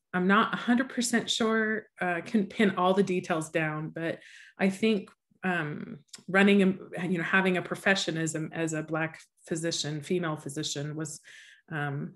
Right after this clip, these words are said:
not the easiest <laughs> route for her probably at the time. And she ends up becoming a, a school teacher and a principal, and we'll encounter some of her work a little bit later.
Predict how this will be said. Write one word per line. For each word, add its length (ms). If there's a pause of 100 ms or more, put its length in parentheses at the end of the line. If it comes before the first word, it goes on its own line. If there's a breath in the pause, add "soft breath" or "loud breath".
(340)
not 300
the 160
easiest 500
<laughs> 20
route 220
for 80
her 200
probably 540
at 120
the 80
time. 380
And 120 (300 loud breath)
she 260
ends 220
up 160
becoming 500
a, 320
a 220
school 300
teacher 400
and 240
a 20
principal, 720 (140)
and 120
we'll 200
encounter 440
some 220
of 140
her 180
work 320
a 40
little 200
bit 200
later. 460